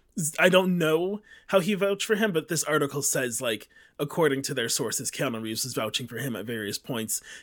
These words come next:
in the production timeline that helped him keep getting money. He, uh, was clearly going through something,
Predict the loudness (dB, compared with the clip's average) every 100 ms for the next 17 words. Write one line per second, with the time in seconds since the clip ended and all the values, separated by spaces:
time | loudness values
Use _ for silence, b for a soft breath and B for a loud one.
0 | B 4 4 2 2 0 -2 0 2 2
1 | 0 0 -2 -2 -2 -2 -2 -2 -4 -2
2 | -4 -8 B B -8 -8 -4 -2 -2 -2
3 | -2 -2 -4 B B B -8 -6 -4 -6
4 | 0 6 6 6 4 2 -2 -2 -4 -6
5 | -12 _ -10 -2 0 2 2 0 0 -2
6 | -2 -2 -4 -4 -2 -2 -4